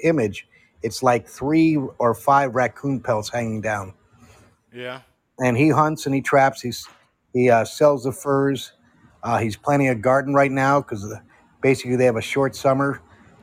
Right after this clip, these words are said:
Speaker 1: It's like, kind of like New England where they've got, you know, uh, the month of, uh, June, July, August, and half of September, and that's all you've got. And then you go into, uh, uh, basically it's, it's almost like two seasons. Short summer,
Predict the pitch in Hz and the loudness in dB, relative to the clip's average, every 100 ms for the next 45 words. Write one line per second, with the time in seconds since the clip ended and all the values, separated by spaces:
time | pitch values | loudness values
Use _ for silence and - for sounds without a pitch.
0 | - 104 127 117 - - 131 120 117 - | -14 -4 0 0 0 -2 0 2 0 -2
1 | 113 123 139 131 110 104 98 110 104 - | -2 -2 -2 0 0 -2 -2 -2 -2 -4
2 | - - - - - 117 101 95 - 107 | -20 -20 -20 -12 -4 0 0 -2 -4 -2
3 | 101 107 127 127 120 104 107 104 87 - | -2 0 -2 0 0 0 0 0 -2 -2
4 | 139 147 135 127 123 127 123 120 - 123 | 0 0 0 2 4 4 0 -4 2 2
5 | 120 117 - - - - - 110 127 127 | 2 -2 -8 -16 -18 -18 -8 0 2 2
6 | 113 - 107 - 127 131 135 104 101 - | -2 -4 -2 0 0 0 -2 -4 -8 -12
7 | - - - - 117 113 131 120 104 127 | -20 -20 -20 -14 -12 -2 0 0 -2 0
8 | 120 101 101 104 107 104 107 107 107 107 | 0 0 -6 -8 -6 -6 -6 -6 -8 -10
9 | 101 101 98 - _ _ _ _ - 101 | -6 -4 -6 -8 _ _ _ _ -8 -4
10 | 95 95 - - _ _ _ 127 123 107 | -4 -6 -12 -20 _ _ _ 0 0 -2
11 | 117 104 - - 135 123 117 110 - 147 | -4 -4 -8 -6 -4 -4 -4 -6 -6 -6
12 | 135 - 139 98 87 - - - - - | -6 -4 -4 -4 -12 -18 -20 -20 -18 -6
13 | 147 170 - 151 147 147 123 | -2 -2 2 0 2 -2 -4